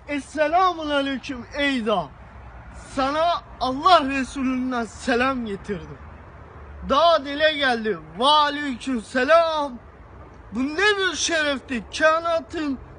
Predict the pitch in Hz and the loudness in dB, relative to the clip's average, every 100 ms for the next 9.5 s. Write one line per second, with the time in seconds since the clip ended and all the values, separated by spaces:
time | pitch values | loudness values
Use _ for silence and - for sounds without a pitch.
0 | - - 277 277 - 311 302 285 285 262 | -16 -6 -6 -6 -8 -6 -4 -4 -2 -4
1 | - 262 294 330 302 254 202 151 - - | -4 -2 0 0 -2 -4 -6 -10 -14 -20
2 | - - - 185 214 269 349 285 302 269 | -20 -20 -16 -8 -4 -2 -2 -4 -4 -2
3 | 220 - - - - - 202 208 262 320 | -4 -8 -20 -20 -20 -6 -4 0 -2 -2
4 | 311 285 262 254 240 247 277 277 262 214 | -6 -4 -4 -4 -2 0 2 2 2 -2
5 | 247 254 254 277 254 190 - - - - | 0 0 2 4 4 2 -8 -20 -20 -16
6 | - 220 226 - 240 285 233 - - - | 0 2 2 -2 2 4 2 -2 -20 -20
7 | - - 226 247 - 247 320 320 - - | -8 4 4 4 -2 0 2 2 -6 -20
8 | - - 175 165 175 311 311 - 240 247 | -20 -18 -16 -14 -6 -4 -4 -6 -2 -2
9 | 214 196 165 143 | 0 -2 -2 -6